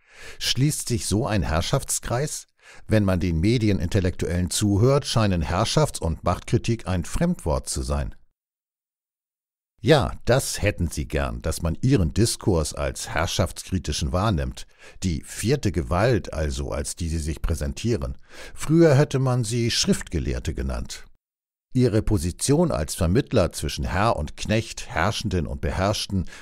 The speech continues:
schließt Herrschaftskritik allerdings nur oberflächlich betrachtet aus. Sie könnten den Fluss der Vermittlung auch umkehren, von unten nach oben, in die entgegengesetzte Richtung laufen.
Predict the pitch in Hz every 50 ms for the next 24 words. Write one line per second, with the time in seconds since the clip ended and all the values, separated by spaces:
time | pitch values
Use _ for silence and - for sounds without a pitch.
0 | - - - - - 123 104 - - - - 127 160 - - 117 92 - - -
1 | - 101 - - 117 131 127 - 113 113 113 101 113 113 107 - - - 127 135
2 | - 123 151 - 90 82 76 - - 82 80 - - - - - 101 - - 101
3 | 95 - - 117 - - - 120 110 78 - - - - - _ _ _ _ -
4 | - - - - - 101 80 110 110 101 - - 117 139 170 170 - 123 95 92
5 | 87 82 - - - 120 156 165 - - - 90 78 - - 82 90 123 - -
6 | 113 98 90 - 78 78 - 104 139 165 175 165 - - - 80 73 60 60 62
7 | 65 - - - - 170 - - 95 92 78 69 - - 78 82 95 - - -
8 | 101 101 - - - - 170 151 87 82 62 - - - - - - 107 101 87
9 | 98 98 - - - 107 135 127 - - 175 175 143 101 73 73 69 - 69 73
10 | - - - 92 80 80 71 - - 87 76 69 - 82 76 73 - - 87 76
11 | 64 -